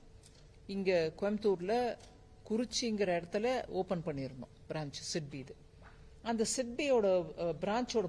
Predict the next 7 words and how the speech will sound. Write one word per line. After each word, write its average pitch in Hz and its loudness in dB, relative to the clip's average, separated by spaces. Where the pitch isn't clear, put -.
ப்ரோக்ரஸும் 233 4
எப்படி 196 0
இருக்கு, 185 0
கோயம்புத்தூர்ல 196 -2
நல்லா 175 -2
நடக்குதான்னு 165 -4
பார்த்துக்கிட்டு, 156 -8